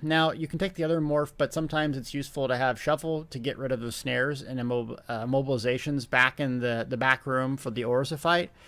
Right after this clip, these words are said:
So I really like this. We're not using any medium armor, so it's not gonna increase the duration per se,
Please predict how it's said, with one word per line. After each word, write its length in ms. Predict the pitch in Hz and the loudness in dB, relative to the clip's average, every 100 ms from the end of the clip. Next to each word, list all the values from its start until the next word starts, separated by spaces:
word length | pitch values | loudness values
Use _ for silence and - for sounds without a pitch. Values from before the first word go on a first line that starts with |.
| - | -20
So 140 | - 151 | 2 4
I 20 | |
really 240 | 147 160 | 6 6
like 300 | 151 131 127 | 6 4 2
this. 360 | 117 120 113 - | 0 -2 -2 -2
We're 120 | 139 | 0
not 160 | 147 139 | -2 0
using 260 | 165 170 | -2 -2
any 220 | 156 160 156 | -4 -2 0
medium 360 | 151 151 151 | 0 0 -2
armor, 300 | 151 156 151 | -2 0 -2
so 140 | 143 143 | -2 -4
it's 100 | 135 | 0
not 160 | 135 | -2
gonna 160 | 135 127 | 0 -4
increase 440 | 135 131 143 135 | -4 -4 -4 -6
the 40 | 127 | -4
duration 560 | 120 120 127 - 147 | -4 0 -2 -2 -6
per 160 | 143 156 | -2 -4
se, 400 | - 160 160 | 0 0 0